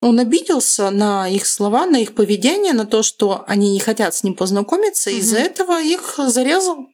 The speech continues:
Speaker 1: Следующая его жертва Ира Колодина его тоже обидела. Они, когда уединились у Дудина дома, они развлекались, слушали музыку, и в какой-то момент, э, она сказала ему просто что-то обидное. И не прошло и часа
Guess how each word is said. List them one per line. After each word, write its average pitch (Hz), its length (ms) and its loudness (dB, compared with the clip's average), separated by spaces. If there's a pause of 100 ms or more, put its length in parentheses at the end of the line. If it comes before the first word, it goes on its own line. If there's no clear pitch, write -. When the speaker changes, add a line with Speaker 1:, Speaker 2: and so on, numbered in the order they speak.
(340)
Speaker 1:
Следующая 339 460 0
его 240 160 4
жертва 240 500 2
Ира 302 320 2
Колодина 226 460 2
его 220 180 2
тоже 233 280 2
обидела. 160 500 -4 (260)
Они, 254 480 4
когда 214 640 0
уединились 214 800 2
у 196 180 0
Дудина 202 380 0
дома, 214 580 0 (180)
они 196 160 0
развлекались, 262 680 0
слушали 220 400 0
музыку, 277 720 2
и 339 240 -2
в - 80 -6
какой-то 262 320 -2
момент, 254 520 0
э, 220 40 0 (240)
она 240 240 2
сказала 233 720 0 (440)
ему 254 240 4
просто 262 260 -2
что-то 254 320 0
обидное. 175 640 0 (160)
И 214 380 2
не 214 100 6
прошло 247 320 2
и 240 80 4
часа 233 560 0